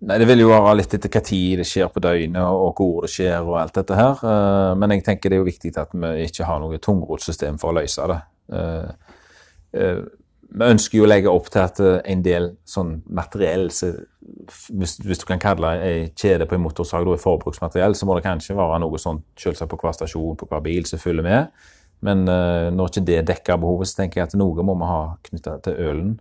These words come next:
og Kopervik. Egentlig så, jeg liker helst å si Raglamyr, selv om Raglamyr ikke er en realitet ennå, for det, det er geografisk mer korrekt plassert,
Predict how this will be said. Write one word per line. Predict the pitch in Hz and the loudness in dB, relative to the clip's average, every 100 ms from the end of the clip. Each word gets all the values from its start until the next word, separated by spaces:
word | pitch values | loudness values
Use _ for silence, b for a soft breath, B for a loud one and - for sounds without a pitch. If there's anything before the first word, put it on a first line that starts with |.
| _ | _
og | - 80 76 | -8 -6 -6
Kopervik. | - - 71 113 123 | -10 -6 0 0 0
Egentlig | 82 76 80 | -4 -4 -6
så, | 82 78 | -8 -8
jeg | 87 - | -10 -2
liker | 92 90 | 0 2
helst | 98 90 | 0 0
å | 98 | 0
si | 98 | 2
Raglamyr, | 98 92 82 85 98 | 2 2 0 0 0
selv | 95 | -2
om | 90 | 0
Raglamyr | 90 82 82 85 | 0 0 -2 -2
ikke | 82 90 | -4 -4
er | 85 | -2
en | |
realitet | 85 90 85 87 - | 0 2 2 0 2
ennå, | 90 101 117 | 2 4 4
for | - | 2
det, | 90 87 82 _ _ _ _ - | 0 0 -2 _ _ _ _ 0
det | 90 92 | 2 2
er | 82 82 | 2 0
geografisk | 92 95 85 80 - 98 - | 0 2 4 2 2 -6 -2
mer | 85 | -2
korrekt | - 85 82 - | 0 -2 -2 -2
plassert, | 92 110 123 | 0 4 4